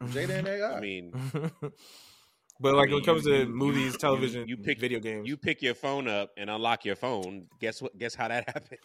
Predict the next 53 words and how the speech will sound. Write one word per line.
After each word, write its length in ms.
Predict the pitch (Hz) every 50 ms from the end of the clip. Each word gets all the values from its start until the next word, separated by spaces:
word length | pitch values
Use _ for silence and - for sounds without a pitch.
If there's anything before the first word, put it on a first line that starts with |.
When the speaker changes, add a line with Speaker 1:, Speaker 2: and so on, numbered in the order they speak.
| -
Speaker 3:
Right. 300 | - 95 117 113 101 98 - - - _ _ _ _ _
Speaker 2:
Or 120 | - 95 98
you 140 | 104 120 113
type 360 | - - 135 135 123 110 - -
and 180 | 104 107 101 101
your 260 | 107 110 110 107 101 90 -
key-, 220 | - - 156 139 110
your 140 | 107 104 110 104
keyboard 460 | - - 143 139 113 107 110 107 - -
auto-corrects 680 | 95 101 101 101 92 - - 95 101 117 - - -
you. 200 | 90 85 87 110
You 180 | 131 - - 92
know, 100 | 87 85
that's, 420 | 80 87 92 87 - - - - - -
that's 220 | 92 85 78 - - -
A 140 | 90 87 85
I. 140 | 85 98 95
Speaker 1:
Digital 360 | 113 117 117 113 131 131 127
guilt? 340 | 113 104 120 131 170 247 - -
Speaker 2:
So 100 | 107 110
it's 160 | 107 101 -
just, 420 | - 120 107 98 - - - - 123
Speaker 3:
<laughs> 920 | 135 135 139 139 - - 285 - - - 392 392 - - 392 370 403 -
Speaker 2:
you 80 | 330 -
know, 120 | 123 120
it, 220 | - 127 135 139 123
but, 160 | 151 151 147 139 143
I 40 | 156
mean 340 | 165 160 156 156 156 156 156
Speaker 3:
Nah, 200 | 147 113 131 123
you 180 | 127 139 175 180
meant 240 | 156 160 156 123 117
to 80 | 120
Speaker 1:
Damn 60 | 110 -
Speaker 3:
say 120 | 127 117
Speaker 1:
it, 80 | 110 104
we 60 | 104
Speaker 3:
this. 100 | 98 - - -
Speaker 1:
gotta 80 | 117 104 95
open 360 | 95 - - 196 196 190 - - 202
it 80 | 190
up. 80 | - - - -
Speaker 3:
<laughs> 140 | - 160 -
You 140 | 135 143 131
meant 140 | 127 113 -
to 60 | 104
say 140 | - 107 101
this. 300 | 92 107 110 - - - 143 143 - -
<laughs> 120 | 180 -
Speaker 2:
To 80 | - 147
me, 280 | 135 151 170 175 165 151
it's 160 | 147 - -
still 580 | - - 156 160 156 156 147 143 139 135 131